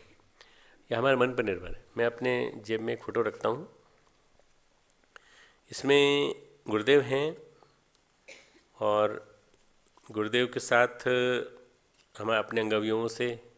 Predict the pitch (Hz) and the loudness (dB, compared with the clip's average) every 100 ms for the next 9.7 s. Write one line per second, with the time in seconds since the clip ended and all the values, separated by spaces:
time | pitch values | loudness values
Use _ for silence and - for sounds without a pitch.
0 | _ _ _ _ - 101 101 - 98 - | _ _ _ _ -8 -4 -4 -4 -8 -4
1 | 113 117 123 120 101 - 98 98 95 92 | -4 -4 -10 -12 -18 -14 -14 -12 -12 -6
2 | 101 98 101 101 113 104 110 - 113 113 | -6 -6 -6 -6 -6 -8 -10 -10 -8 -10
3 | 120 127 - - - - - 135 - 147 | -12 -14 -20 -20 -20 -14 -4 -2 0 0
4 | 147 151 143 139 117 135 147 - 160 151 | 2 2 0 0 0 2 0 0 -2 -2
5 | 143 139 131 127 117 - _ _ - - | -6 -8 -10 -10 -14 -20 _ _ -14 -10
6 | 107 120 127 127 117 113 - 123 117 - | -8 -6 -6 -6 -8 -12 -12 -12 -12 -14
7 | 127 - _ _ - - - - _ _ | -18 -20 _ _ -20 -20 -20 -20 _ _
8 | 120 127 139 131 127 131 117 117 120 123 | 0 2 2 2 4 4 4 2 2 2
9 | 123 117 - 104 90 85 | 2 -2 0 -4 -2 -6